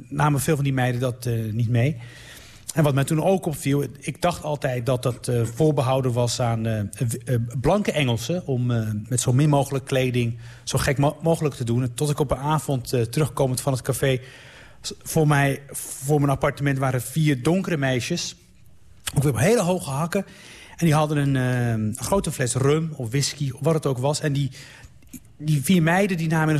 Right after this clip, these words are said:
soort van ritueel, namen elk een slok uit die fles en, en gaven hem door. En die fles ging zo rond in een kring. En ik heb wel een half uur vanuit mijn balkon staan kijken naar, naar die vier meiden, hoe ze die fles, ehm,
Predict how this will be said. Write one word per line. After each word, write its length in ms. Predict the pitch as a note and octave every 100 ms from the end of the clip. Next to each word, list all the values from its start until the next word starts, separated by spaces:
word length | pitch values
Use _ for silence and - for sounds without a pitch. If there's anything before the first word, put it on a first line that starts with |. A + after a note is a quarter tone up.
| D3+
soort 120 | C#3+
van 80 | E3
ritueel, 500 | F3+ F#3 D#3+ G3+ G#3
namen 260 | F3 E3+ D#3+
elk 200 | G3 D#3
een 60 |
slok 320 | - - G#3
uit 120 | E3 -
die 100 | B2
fles 360 | E3+ G3+ -
en, 220 | - D#3+
en 140 | D3+ D3+
gaven 320 | F#3 F3+ E3
hem 120 | D#3
door. 320 | D3 G3+ C3 A2 - - - - - -
En 80 | D#3
die 80 |
fles 240 | C#3 A3+ G#3+
ging 160 | G#3
zo 120 | E3+ E3+
rond 180 | G#3
in 120 | G3 D3
een 140 | C3+
kring. 440 | - G3 B3 C4 - - - - - -
En 140 | - E3
ik 80 | E3
heb 100 | E3
wel 80 | D#3+
een 40 |
half 340 | D3+ G#3+ G3+
uur 120 | F#3 D#3
vanuit 200 | E3 D#3+
mijn 120 | D3+
balkon 360 | C#3 C3 G#3
staan 220 | F#3+ D#3+ D3+
kijken 400 | F#3 F3 E3+ D#3+
naar, 120 | D3+
naar 180 | D3 D3
die 120 | C#3+
vier 180 | E3+ D#3+
meiden, 300 | D#3+ D#3+ D#3
hoe 140 | D3+
ze 100 | C3
die 120 | C#3
fles, 480 | B2+ F3 E3+ D#3+ -
ehm, 300 | C#3 C#3+ C3+